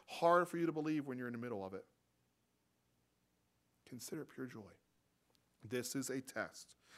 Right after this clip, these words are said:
John fifteen twenty, Jesus says, "Remember the word I said to you, a servant is not greater than his master.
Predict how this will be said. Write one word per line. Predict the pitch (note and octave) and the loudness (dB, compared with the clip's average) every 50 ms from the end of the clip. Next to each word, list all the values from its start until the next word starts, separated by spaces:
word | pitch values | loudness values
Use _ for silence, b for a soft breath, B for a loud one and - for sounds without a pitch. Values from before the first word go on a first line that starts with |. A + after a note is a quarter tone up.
| b b | b b
John | b - C#3+ C3+ C#3 C3+ | b 6 8 8 6 4
fifteen | - - D#3+ D#3 - - - F3+ F3+ | 2 2 2 2 2 0 -2 -2 0
twenty, | D#3+ - F3 G3 F#3+ D3 A2 F2+ - - _ B B B B B B - | 0 2 4 4 4 4 2 -4 -10 -16 _ B B B B B B -6
Jesus | - - D#3 F3 D#3+ D#3+ D#3 D3 - | -2 2 2 2 2 2 0 2 6
says, | D#3+ D#3 D#3 D#3 | 6 6 6 6
"Remember | C#3 C3 C3 C3+ D3 E3+ F3+ G3+ G3+ | 2 0 2 4 4 6 8 6 6
the | F#3+ G3 | 6 6
word | F#3 F3 F#3+ G3+ G#3+ G#3 | 4 6 8 8 8 8
I | G3+ G3+ F#3+ | 8 6 6
said | - - - A3 A3+ F#3+ | 6 6 8 8 8 6
to | G3+ | 4
you, | F#3 D3+ A2+ - - - B B B B B | 2 2 2 0 -4 -10 B B B B B
a | B C#3+ C#3+ | B -2 -2
servant | - - - G3 G3 G#3 G#3 A3+ A3+ A3 | -2 0 2 4 6 6 6 6 4 4
is | - F3 E3+ D3+ D3 | 4 4 4 4 4
not | D#3 D#3 D3+ C#3 - | 2 0 0 0 0
greater | - E3 F3+ F#3+ G3+ G3+ F#3+ | 0 2 4 6 6 4 4
than | F#3 F3+ F3 E3 | 4 2 0 0
his | E3 E3 D#3 - | -2 -4 -4 -2
master. | E3 D3+ D3 D3 D3+ - - - G#2+ E2+ | 0 0 2 2 0 -2 -4 -8 -10 -12